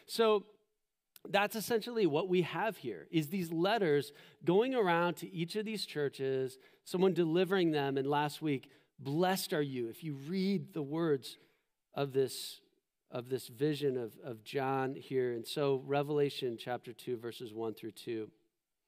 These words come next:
"Write to the angel of the church in Ephesus, thus says the one who holds the seven stars in his right hand, and who walks among the seven golden lampstands. I know your works,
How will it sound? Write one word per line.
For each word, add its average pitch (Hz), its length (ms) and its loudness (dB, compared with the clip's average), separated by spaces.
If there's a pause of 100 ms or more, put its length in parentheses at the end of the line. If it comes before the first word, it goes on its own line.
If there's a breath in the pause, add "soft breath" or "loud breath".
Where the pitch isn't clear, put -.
(520 loud breath)
"Write 190 600 0
to 190 120 -6
the 185 180 0
angel 233 480 4
of 175 120 0
the 180 100 4
church 180 380 0
in 170 80 0
Ephesus, 170 760 -4
thus 185 220 2
says 208 300 2
the 208 80 6
one 185 300 6
who 180 160 2
holds 208 760 4 (380 soft breath)
the 151 80 2
seven 180 480 2
stars 151 500 0
in 147 80 -2
his 127 140 -2
right 135 240 -2
hand, 123 400 -8 (920 soft breath)
and 175 140 6
who 202 80 6
walks 202 560 2
among 185 400 4
the 156 80 4
seven 180 400 2
golden 156 380 0
lampstands. 147 800 -2
I 190 160 4
know 214 340 4
your 175 220 0
works, 127 640 -12